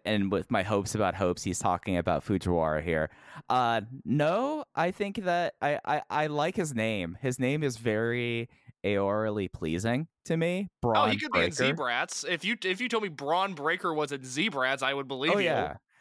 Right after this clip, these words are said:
Speaker 1: Braun Breaker, you know, he's working the opening six man with B B Hulk and Diamante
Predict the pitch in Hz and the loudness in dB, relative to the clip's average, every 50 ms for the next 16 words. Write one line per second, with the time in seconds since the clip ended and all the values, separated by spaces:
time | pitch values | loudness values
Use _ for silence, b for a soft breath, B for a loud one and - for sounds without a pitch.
0 | b b b b b _ - 147 147 151 151 143 147 127 127 131 127 - 135 135 | b b b b b _ -2 0 0 0 0 0 0 0 0 0 0 0 0 0
1 | 135 131 131 131 120 123 127 139 139 120 120 117 - 127 120 117 117 - - 117 | 2 2 0 0 0 0 -2 -2 -2 -2 -2 -2 0 0 0 0 0 -2 -2 -2
2 | 110 104 104 104 107 - 110 104 101 101 98 - - 104 113 - 120 110 107 - | -2 -2 -4 -6 -6 -4 -2 0 2 2 0 0 0 0 0 2 0 0 -2 -2
3 | - 117 107 - - 120 110 104 101 101 104 101 95 95 - - _ 113 107 101 | -2 -4 -4 -2 -2 0 0 2 0 0 0 0 0 0 -2 -2 _ 0 2 2
4 | 104 101 95 107 107 98 - - 95 90 - 104 95 90 90 90 90 90 87 - | 2 2 2 2 0 0 0 0 -2 0 2 2 2 2 2 2 0 0 0 0
5 | 98 87 85 85 | 0 0 2 0